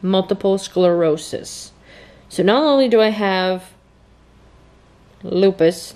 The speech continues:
the M C T D version, um, mixed connective tissue disorder, is now I'm diagnosed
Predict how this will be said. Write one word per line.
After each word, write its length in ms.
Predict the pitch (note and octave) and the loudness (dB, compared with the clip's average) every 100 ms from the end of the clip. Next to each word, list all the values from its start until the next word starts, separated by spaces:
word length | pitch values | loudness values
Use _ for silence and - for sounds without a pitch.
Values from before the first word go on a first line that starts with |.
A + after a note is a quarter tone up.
| - | -4
the 100 | - | 0
M 140 | G3+ | 0
C 200 | G3+ F#3+ | 0 -4
T 220 | F3+ G3+ | -2 -4
D 240 | F3+ G3 F#3 | -2 0 0
version, 580 | D#3+ D#3 D#3+ D#3 F3+ - _ - _ _ _ | 2 0 -2 -4 -4 -10 _ -20 _ _ _
um, 500 | F3+ E3+ E3+ E3 D#3+ E3 - | -2 0 0 -4 -6 -10 -4
mixed 560 | F#3+ F#3 - - - | -2 -2 -8 -16 -12
connective 580 | - G3 F3+ F3+ F3 F3 | -2 0 0 0 -4 -4
tissue 320 | - F#3+ F3 | -10 -4 -4
disorder, 600 | F3 F3+ - D3+ - G3+ - - - - - _ - _ _ _ - | -4 -4 -2 -2 -2 -4 -8 -20 -20 -20 -20 _ -20 _ _ _ -2
is 160 | G#3 | 2
now 180 | G3 G3 | 2 2
I'm 140 | G3 | 0
diagnosed 600 | F#3 F#3 D3 F3+ F3+ F3+ | 0 0 0 -2 -2 -6